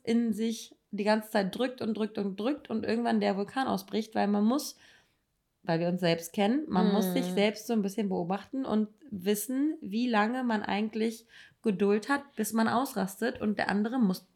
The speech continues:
Speaker 1: daran teilhaben, dass man in dem Prozess ist.
Speaker 2: Ganz wichtig aber, finde ich, bei dem Punkt, und ich weiß nicht, ob das Paar das jetzt besprochen hatte, von dem du sprichst, aber ich finde, es ist super wichtig,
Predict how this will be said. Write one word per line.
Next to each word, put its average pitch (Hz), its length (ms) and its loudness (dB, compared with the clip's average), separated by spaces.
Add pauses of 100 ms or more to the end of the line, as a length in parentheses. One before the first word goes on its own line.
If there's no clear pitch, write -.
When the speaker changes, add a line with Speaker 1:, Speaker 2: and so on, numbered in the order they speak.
(100)
Speaker 1:
daran 247 380 -2
teilhaben, 202 640 2
dass 180 180 -2
man 175 260 0
in 180 120 0
dem 175 100 0
Prozess 175 380 -6
ist. 170 360 -6
Speaker 2:
Ganz 254 240 2
wichtig 226 360 0
aber, 202 240 4
finde 214 240 -2
ich, 202 100 -8
bei 202 100 2
dem 196 160 -2
Punkt, 277 520 0 (560)
und 220 80 0
ich 208 100 0
weiß 208 200 4
nicht, 220 100 0
ob 208 140 -2
das 214 180 -2
Paar 214 160 -4
das 202 160 -4
jetzt 208 140 -8
besprochen 254 380 -2
hatte, 277 180 -4
von 254 280 -6
dem 254 120 -2
du 247 60 -8
sprichst, - 360 -12 (400)
aber 233 240 10
ich 214 160 -4
finde, 262 180 4
es 247 140 -2
ist 214 80 0
super 247 260 0
wichtig, 240 560 -4